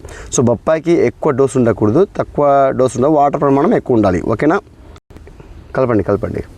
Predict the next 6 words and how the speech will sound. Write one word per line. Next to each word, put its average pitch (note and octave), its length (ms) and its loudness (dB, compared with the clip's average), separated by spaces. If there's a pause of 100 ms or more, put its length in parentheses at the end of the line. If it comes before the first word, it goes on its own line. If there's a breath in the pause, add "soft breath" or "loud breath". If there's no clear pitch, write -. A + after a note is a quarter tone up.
(880)
పోసేయి, D3 300 0 (420)
మొత్తం C#3 260 0
పోసేసేయి. A2 380 -2 (1160)
ఫోర్ A#2+ 180 0
ఎకర్స్ C#3 240 -2
వస్తది. A2+ 280 2